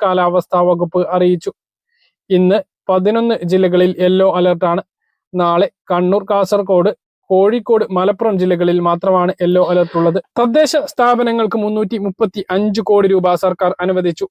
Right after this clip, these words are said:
തദ്ദേശ സ്ഥാപനങ്ങളിലൂടെ നടക്കുന്ന വിവിധ വികസന പ്രവർത്തനങ്ങൾക്ക് വേണ്ടിയിട്ടാണ് തുക അനുവദിച്ചിട്ടുള്ളത്. വ്യക്തിഗത ആനുകൂല്യങ്ങളും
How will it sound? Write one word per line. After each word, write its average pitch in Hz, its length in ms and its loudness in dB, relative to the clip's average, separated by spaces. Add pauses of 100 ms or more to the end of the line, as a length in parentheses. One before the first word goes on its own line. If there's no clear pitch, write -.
(380)
തദ്ദേശ 190 440 0
സ്ഥാപനങ്ങളിലൂടെ 190 1000 0
നടക്കുന്ന 180 580 -2
വിവിധ 190 300 -4
വികസന 196 520 -2 (160)
പ്രവർത്തനങ്ങൾക്ക് 208 800 0
വേണ്ടിയിട്ടാണ് 185 640 2 (380)
തുക 202 380 0
അനുവദിച്ചിട്ടുള്ളത്. 185 840 0 (200)
വ്യക്തിഗത 214 480 0 (180)
ആനുകൂല്യങ്ങളും 196 800 0